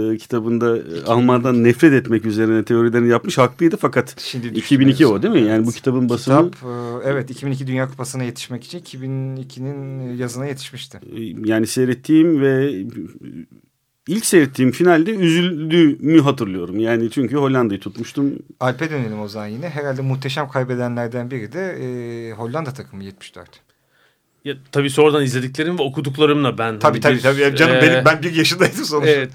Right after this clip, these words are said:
Speaker 3: yani hayranlıktayım ama sempatim. Herhalde final maçında ben, hmm, tamam izlemiş olabilir miyim sonradan? Hatta olabilir ya, uzun bir bölümünü. E, yani şey olarak da, e,
Speaker 2: Oyun
Speaker 3: öne
Speaker 2: olarak.
Speaker 3: geçmeleri, daha Almanlar topa değmeden maçta öne
Speaker 1: Evet.
Speaker 3: geçmeleri.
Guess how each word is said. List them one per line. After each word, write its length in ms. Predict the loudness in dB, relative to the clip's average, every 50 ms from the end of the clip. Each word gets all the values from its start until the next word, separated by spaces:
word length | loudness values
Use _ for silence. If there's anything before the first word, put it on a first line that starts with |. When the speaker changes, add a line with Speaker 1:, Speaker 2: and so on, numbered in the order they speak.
| -6
Speaker 3:
yani 220 | -6 -6 -6 -6 -10 -12 _ -20 -20 -20 -20 -20 -20 -8 0
hayranlıktayım 640 | 2 2 2 4 2 0 -2 0 2 2 2 2 2
ama 120 | 0 0
sempatim. 540 | 0 0 0 0 0 -2 -4 -6 -6 -8 -6
Herhalde 300 | -4 -4 -4 -4 -4 -6
final 260 | -6 -4 -4 -2 -2
maçında 480 | -2 -4 -4 -4 -6 -6 -4 -4 -4 -2
ben, 300 | -2 -2 -2 -4 -6 -12 -16 _ _ _ _ _ _ _ -14
hmm, 420 | -10 -8 -8 -8 -8 -8 -8 -10
tamam 480 | -10 -10 -10 -10 -10 -10 -12 -12 -10 -10
izlemiş 340 | -10 -10 -10 -10 -10 -10 -8
olabilir 300 | -8 -8 -8 -6 -6 -6
miyim 220 | -6 -6 -6 -8
sonradan? 440 | -10 -8 -8 -8 -8 -8 -10 -10 -12
Hatta 180 | -12 -8 -6
olabilir 400 | 0 2 2 2 2 2 -2 -2
ya, 100 | -4 -4
uzun 320 | -4 -6 -6 -4 -4 -4 -4
bir 80 | -4
bölümünü. 400 | -6 -10 -10 -10 -10 -10 -12 -12 -14 _ _ _ _ _ _ _ _ _ _ _ _ _ _ _ -20
E, 40 | -20 -20 -18 -20 -20 -14 -10
yani 200 | -6 -6 -4 -2
şey 140 | 0 2 2
olarak 420 | 4 4 2 2 0 -2 -6 -12
da, 120 | -14 -16 -16 -20 _ _ -20 -20
e, 40 | -16
Speaker 2:
Oyun 360 | -16 -16 -14 -12 -12 -8 -4
Speaker 3:
öne 60 | -2
Speaker 2:
olarak. 160 | 0 0 2 0
Speaker 3:
geçmeleri, 580 | 0 -2 -2 -2 -2 0 0 0 0 0 -2
daha 120 | 0 0 0
Almanlar 540 | 0 0 0 0 0 0 0 -2 -4 -4 -4
topa 280 | -6 -8 -4 -4 -4 -2
değmeden 460 | 0 0 0 -2 -2 -2 -4 -4 -4
maçta 340 | -2 -4 -4 -4 -4 -4 -4
öne 100 | -2 -2
Speaker 1:
Evet. 80 | -2 -4
Speaker 3:
geçmeleri. 480 | -4 -6 -6 -8 -6 -6 -6 -8 -8